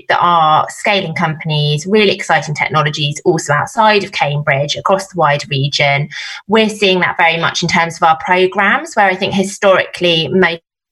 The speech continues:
in the region was again from Cambridge companies and the ones that sort of met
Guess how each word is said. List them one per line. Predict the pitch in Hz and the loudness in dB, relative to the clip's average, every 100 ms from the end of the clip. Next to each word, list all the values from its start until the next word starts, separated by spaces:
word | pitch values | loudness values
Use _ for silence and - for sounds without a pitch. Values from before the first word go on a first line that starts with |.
| - - | -8 -4
in | 170 | 0
the | 165 | 0
region | 165 165 175 | 0 2 4
was | 170 170 | 4 2
again | - 147 | -2 -2
from | 147 160 | -2 -4
Cambridge | - 175 175 185 - | 0 0 0 0 0
companies | 214 208 208 214 240 254 | -2 -2 0 2 2 2
and | 202 | 2
the | 185 | 2
ones | 160 160 165 | 2 0 -4
that | 180 | -2
sort | - | -2
of | 185 | 2
met | 180 | 0